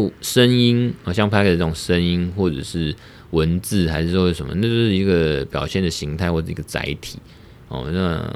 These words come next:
我觉得重点还是一个价值观啊。所以我很，呃，谢谢我之前一个好朋友，他是律师，他说他有在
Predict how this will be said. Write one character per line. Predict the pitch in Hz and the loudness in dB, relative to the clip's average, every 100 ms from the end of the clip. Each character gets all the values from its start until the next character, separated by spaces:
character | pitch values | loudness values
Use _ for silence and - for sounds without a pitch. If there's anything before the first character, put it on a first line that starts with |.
| - | -8
我 | 80 | -6
觉 | 78 | 0
得 | 98 | 0
重 | - 95 | 2 0
点 | 76 | 0
还 | 73 | -4
是 | - 85 73 65 | -2 -2 -2 -4
一 | - - - - - | -10 -16 -20 -10 -2
个 | |
价 | 85 85 | 2 2
值 | 76 76 | 0 -6
观 | - 53 | -8 -8
啊。 | - - | -12 -2
所 | 104 | 2
以 | 110 | 4
我 | 98 95 | 6 6
很， | 113 82 73 - - - - | 6 4 -2 -6 -12 -16 -6
呃， | 85 | -4
谢 | 80 113 | 0 0
谢 | 98 87 80 - - - - | 0 0 -2 -8 -20 -20 -4
我 | 85 80 | 0 0
之 | - 147 | 0 -4
前 | 156 - 95 87 92 95 85 67 | -2 2 4 4 2 0 -2 -2
一 | 101 | 0
个 | 98 | 2
好 | 85 80 | 2 0
朋 | 85 92 | 0 0
友， | 80 | 2
他 | 87 | 2
是 | 87 80 | 0 0
律 | 85 | 0
师， | 76 - 76 | -2 -6 -6
他 | 95 | -6
说 | - - 101 95 95 92 | -4 0 2 4 4 2
他 | 117 | 2
有 | 95 | 2
在 | 92 87 | 2 0